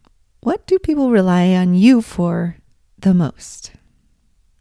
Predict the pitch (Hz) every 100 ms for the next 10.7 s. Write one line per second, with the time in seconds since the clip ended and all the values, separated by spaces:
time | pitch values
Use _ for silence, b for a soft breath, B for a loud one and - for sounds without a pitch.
0 | _ _ _ _ _ _ _ - - 202
1 | 196 208 226 214 180 185 - 196 185 180
2 | 180 202 - 175 165 - - 170 170 175
3 | - 175 175 170 170 - 175 - 185 175
4 | 170 170 - - - - - B B B
5 | B B B - 214 214 220 - 330 -
6 | 349 320 277 226 180 185 180 190 190 180
7 | 196 - 190 247 302 220 185 185 185 180
8 | - 180 - 185 - 185 196 190 185 -
9 | 180 165 170 220 202 180 185 - - -
10 | 175 185 285 302 - -